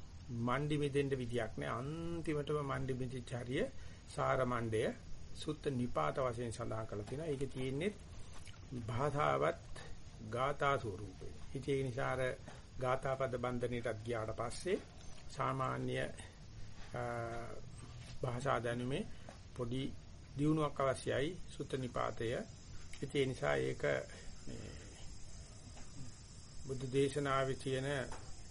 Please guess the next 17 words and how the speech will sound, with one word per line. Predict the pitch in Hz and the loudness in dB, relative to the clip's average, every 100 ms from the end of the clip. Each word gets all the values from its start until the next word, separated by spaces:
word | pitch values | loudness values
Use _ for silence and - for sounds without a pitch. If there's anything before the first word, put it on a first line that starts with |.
| - 123 | -4 4
ගැඹුරු | 135 143 165 | 6 6 4
කොටස්, | 151 151 156 - - - - - - - - - - - - 135 | 4 4 4 2 -4 -6 -6 -6 -8 -8 -12 -12 -10 -8 -4 -2
රස | 123 123 - | 0 0 0
කෑලි | 143 147 147 147 | 2 4 6 2
ටික, | 143 139 165 - - - - - - - | 0 2 0 0 -10 -8 -8 -6 -6 0
රසකාරක | 131 - 147 143 143 139 | 2 2 4 4 4 2
ටික, | 143 135 165 175 - | -2 0 0 0 -2
රසකාරක | - - 151 - 156 160 147 | -4 -2 -2 2 2 2 0
කියන | 131 135 | 0 -2
එක | 127 | 0
වැරදි. | 120 117 127 185 202 - - - 139 123 120 123 | 0 0 0 -2 -2 -8 -8 -4 0 2 2 2
රස | 131 113 147 | 0 0 0
ඕජාව | 143 139 139 139 139 | 4 4 6 6 4
ටික | 139 135 180 202 - - - - | 2 0 0 0 -2 -10 -12 -2
මේකේ | 143 143 147 | 0 2 0
කියලා | 135 135 160 | 2 2 2
උඟ, | 135 | 2